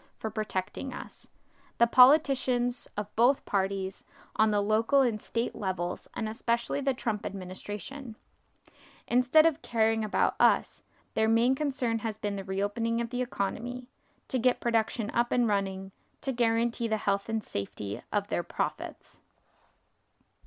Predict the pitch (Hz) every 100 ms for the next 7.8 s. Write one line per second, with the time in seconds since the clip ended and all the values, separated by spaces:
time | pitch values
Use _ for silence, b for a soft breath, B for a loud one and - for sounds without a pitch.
0 | b b b b b 233 - 269 302 311
1 | 240 226 - 208 202 202 196 208 202 196
2 | - B B B - 240 285 277 254 254
3 | 254 208 202 240 285 285 247 240 202 202
4 | 214 196 202 - 190 196 185 175 - 196
5 | 202 - b b b b - 202 226 247
6 | 254 240 240 233 233 - 208 - 196 196
7 | 214 - 214 196 208 202 208 -